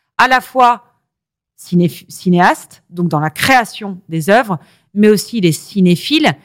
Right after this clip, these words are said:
et la nouvelle génération de la critique du cinéma qui est hyper florissante sur YouTube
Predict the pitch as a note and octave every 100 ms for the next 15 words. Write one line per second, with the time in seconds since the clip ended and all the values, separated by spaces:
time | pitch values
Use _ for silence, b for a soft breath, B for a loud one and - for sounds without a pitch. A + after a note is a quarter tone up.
0 | b _ - G3+ G3+ - F3 E3 F#3+ A3
1 | A3 F#3 G3+ G3 F#3 F#3 G#3+ F#3+ D#3+ D#3
2 | - - C#4+ C#4+ C#4+ - - _ _ F3+
3 | F3+ F#3+ E3+ E3+ G3 D4+ b b b _
4 | - A3 A3 - F#3 - - F4 E4 A#3
5 | - A3 G3 F3 - G3+ F#3 - _ _
6 | - C4+ A#3+ G#3+ - B3